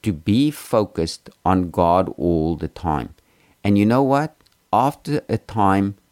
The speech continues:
it started happening more and more, to the point now where I can promise you that for me, I'm almost always aware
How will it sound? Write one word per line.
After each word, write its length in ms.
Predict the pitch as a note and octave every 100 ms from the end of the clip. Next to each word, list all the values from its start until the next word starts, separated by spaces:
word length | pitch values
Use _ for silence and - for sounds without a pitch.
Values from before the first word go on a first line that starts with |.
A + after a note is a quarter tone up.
| _ -
it 140 | G#2+
started 720 | - - D#2+ C#2+ E2 F#2+ - -
happening 540 | D#2 D#2+ - G2+ A2
more 300 | E2+ D2+ E2+
and 160 | G2 G2
more, 240 | B2+ E3
to 160 | - F#2+
the 80 | D#2
point 380 | - G#2 E2+ E2
now 520 | G2+ B2+ G#2 G2+ G2 - - -
where 180 | D#2 -
I 140 | B2
can 200 | C#3 B2
promise 520 | G#2 A2+ G#2+ F#2 -
you 200 | E2+ E2+ D2
that 280 | D#2+ - _ _ _ _
for 180 | - G2+
me, 600 | F#2 F#2+ D#3 C#3 C3+ C#3 _ _ _ _ _ _ _ _
I'm 120 | A#2+ A2+
almost 380 | C3+ C#3+ C3 - -
always 800 | C#3 F3+ F3+ G#2 G1+ - - - _ -
aware 760 | G2 F2+ F2+ B2 A2 C#2+ G1+